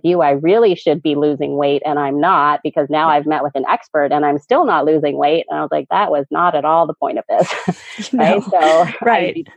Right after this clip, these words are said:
Speaker 1: you know, this is not meant to now be some other thing that you should be doing and you should know how to do, right? Let's go back to the being compassionate to ourselves that this is actually really hard.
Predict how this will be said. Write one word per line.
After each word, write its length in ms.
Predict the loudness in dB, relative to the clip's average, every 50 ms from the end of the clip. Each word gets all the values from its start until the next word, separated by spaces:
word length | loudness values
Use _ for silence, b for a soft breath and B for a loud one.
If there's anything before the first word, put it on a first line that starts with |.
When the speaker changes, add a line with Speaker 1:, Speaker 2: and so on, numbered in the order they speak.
| _ -4
Speaker 1:
you 80 | -2 2
know, 300 | 2 2 2 2 0 -2 -4 _ -2
this 140 | -2 0 0
is 180 | 0 0 0 -2 B B B B B _ _ _ -8
not 360 | -6 -2 0 0 0 0 0
meant 220 | 0 -2 -2 -2 -2
to 60 | -2
now 240 | 0 0 2 2 0
be 320 | 0 0 0 0 -2 -2 -4 -4 -2
some 160 | -2 0 0
other 380 | 0 0 2 2 2 0 0 -2 -2
thing 260 | 0 0 0 0 0
that 200 | 0 0 0 -2 -2
you 160 | -4 -6 -6 -6
should 380 | -8 -6 -2 0 0 0 0
be 160 | -2 -2 0
doing 540 | 0 0 0 2 2 2 2 2 2 0 0 -2
and 180 | -2 -2 -2 -2
you 120 | -2 -4 -6
should 300 | -4 -2 -2 -2 0 0
know 200 | 0 0 0 0
how 100 | 0 0
to 140 | 0 -2 -2
do, 260 | 0 0 2 2 2
right? 340 | 2 2 2 2 0 0 -4 _ _ -20 -20 -12 -10
Let's 160 | -8 -8 -8 _ _ -2
go 60 | -2
back 240 | 0 0 -2 -4 _
to 80 | -2 0
the 100 | 0 0
being 300 | 0 -2 -2 0 -2 -2
compassionate 580 | -2 -4 -4 -4 -4 -2 -2 -2 -2 -2 -4 -2
to 60 | -2 -2
ourselves 340 | -2 0 0 -2 -2 -2
that 100 | -4 -8 -8
this 100 | -8 -8 -6
is 80 | -4 -4
actually 320 | -4 -4 -6 -10 -14 -12 -8 -8
really 140 | -8 -6
hard. 320 | -4 -2 -2 -2 -2 -4